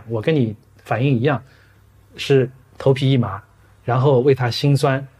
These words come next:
然后感叹他的不容易，然后最终就是一种拜服。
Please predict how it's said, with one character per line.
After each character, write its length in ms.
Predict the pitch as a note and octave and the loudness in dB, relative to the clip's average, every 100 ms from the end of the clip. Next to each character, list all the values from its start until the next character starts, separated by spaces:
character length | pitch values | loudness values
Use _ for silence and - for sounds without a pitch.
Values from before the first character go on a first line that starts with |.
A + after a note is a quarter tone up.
| _ _ - | _ _ -8
然 140 | A2+ | -4
后 200 | C3+ A#2+ | -2 -4
感 260 | - G#2+ G#2 | -4 -6 -4
叹 140 | C#3 | -4
他 120 | A#2+ | -2
的 100 | A#2 | -4
不 100 | A2 | -4
容 220 | A#2 G2 | -6 -6
易， 120 | A2+ G#2 _ _ _ - | -8 -10 _ _ _ -8
然 160 | A#2 A#2 | -4 0
后 120 | C3+ | -2
最 280 | C3 A3 C#3 | 2 4 4
终 300 | C3+ C3 C3+ - - - | 2 0 -2 -10 -20 -8
就 140 | - | -4
是 160 | B2 A#2+ | -2 -2
一 80 | B2 | -2
种 180 | G#2 F#2 | -6 -4
拜 200 | C#3+ G#2+ | -4 -4
服。 260 | - - | -8 -16